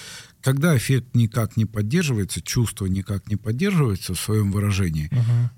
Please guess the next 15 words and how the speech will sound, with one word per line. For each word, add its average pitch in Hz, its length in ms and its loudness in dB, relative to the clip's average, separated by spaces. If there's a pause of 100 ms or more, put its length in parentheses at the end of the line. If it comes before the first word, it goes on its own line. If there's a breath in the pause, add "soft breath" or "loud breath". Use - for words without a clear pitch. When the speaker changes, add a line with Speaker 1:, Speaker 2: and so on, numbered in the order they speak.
(120)
Speaker 1:
то 170 260 2
вот 143 440 -2
то, 139 120 2
что, 120 420 -4
о 113 100 -2
чем 113 200 0
он 110 120 2
пишет, - 460 -2
о 107 120 -2
роботообразность 113 1040 0
поведения, 87 600 -2 (160)
м, 101 160 -6 (420 loud breath)
вместо 139 640 4
эмоционального 139 1160 0
выражения, 98 760 2